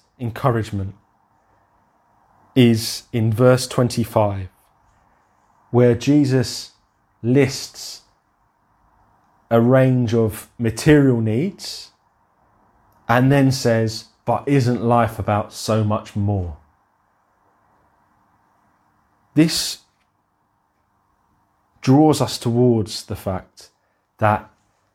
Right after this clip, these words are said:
our greatest cause of anxiety, our greatest need to worry, is if we're separated from God. Life,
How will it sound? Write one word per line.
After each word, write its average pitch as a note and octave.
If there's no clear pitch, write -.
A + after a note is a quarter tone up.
our A2+
greatest A#2+
cause A2+
of G#2+
anxiety, G#2
our A2
greatest B2+
need A2
to G#2
worry, F#2+
is G#2
if A2+
we're G#2
separated G2+
from F#2
God. F2
Life, C3+